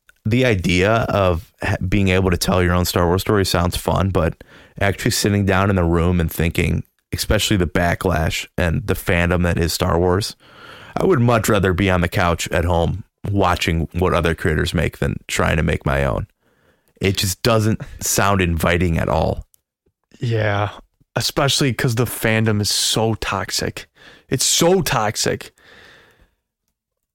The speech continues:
Speaker 2: I feel like, I feel like, this is gonna sound really arrogant here.
Speaker 1: <laughs>
Speaker 2: I could do a Star Wars. I could,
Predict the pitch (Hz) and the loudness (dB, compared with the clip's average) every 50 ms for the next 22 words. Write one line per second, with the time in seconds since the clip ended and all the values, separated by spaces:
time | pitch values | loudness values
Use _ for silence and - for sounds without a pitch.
0 | _ _ _ _ - 127 147 180 196 - - 220 220 233 233 214 185 165 160 156 | _ _ _ _ -2 0 2 2 2 2 2 2 4 4 4 4 4 4 4 2
1 | 160 - - - - _ _ _ _ _ - 127 139 175 185 - - - 175 160 | 2 0 -4 -10 -16 _ _ _ _ _ 0 0 2 2 2 0 0 0 2 2
2 | 147 123 120 120 107 104 107 - - - - _ _ _ _ _ _ _ _ _ | 2 2 2 2 2 0 -2 -4 -10 -18 -20 _ _ _ _ _ _ _ _ _
3 | _ _ _ _ - - - _ _ - 123 131 - - 143 127 131 151 143 - | _ _ _ _ -20 -20 -20 _ _ -2 -2 0 0 0 0 2 2 2 0 2
4 | - 151 135 127 127 - 160 180 185 208 214 139 139 131 120 117 113 107 110 107 | 2 2 2 2 2 0 0 0 2 2 2 2 2 2 2 2 2 2 2 2
5 | 107 104 110 - - 110 - - 110 92 - 240 220 - - 185 - - - - | 0 -2 0 2 2 2 2 2 -2 -2 -2 -2 -2 -2 -4 -8 -10 -12 -18 -20
6 | - _ - 123 127 143 165 160 - 165 156 139 127 123 127 127 123 117 - - | -10 _ 0 2 2 2 2 2 2 0 0 0 0 2 2 2 2 2 0 0
7 | - 113 110 110 104 110 113 113 107 - - - - 117 131 160 - - 170 151 | 0 0 0 0 0 0 0 -2 -4 -4 -6 -2 0 0 2 2 2 2 2 2
8 | 143 135 | 0 0